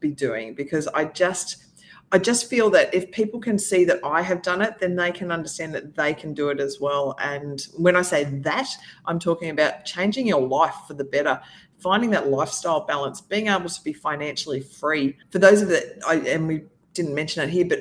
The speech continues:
I did sell my business. At a hundred and thirty properties, I sold it. So you can build your businesses to sell, write a couple of best-selling books, get onto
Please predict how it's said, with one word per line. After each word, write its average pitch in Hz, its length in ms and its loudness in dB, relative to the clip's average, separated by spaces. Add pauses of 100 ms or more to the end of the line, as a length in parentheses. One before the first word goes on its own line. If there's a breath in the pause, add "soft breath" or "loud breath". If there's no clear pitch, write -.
I 190 100 0
did 196 300 0
sell 170 400 0
my 175 180 0
business. 139 460 -6
At 147 100 0
a 160 60 -2
hundred 180 340 -2
and 160 100 -4
thirty 156 260 -2
properties, 160 400 -8
I 147 100 -6
sold 147 460 0
it. - 140 -4 (120)
So - 120 -4
you 165 100 2
can 170 360 -6 (360 soft breath)
build 233 280 4
your 185 160 2
businesses 160 520 -4
to 147 100 -12
sell, 190 480 -4 (520 loud breath)
write 170 560 2
a 180 60 -8
couple 180 320 -4
of 151 100 -4 (140)
best-selling 180 640 2
books, 190 300 0 (380 loud breath)
get 220 200 8
onto 180 560 4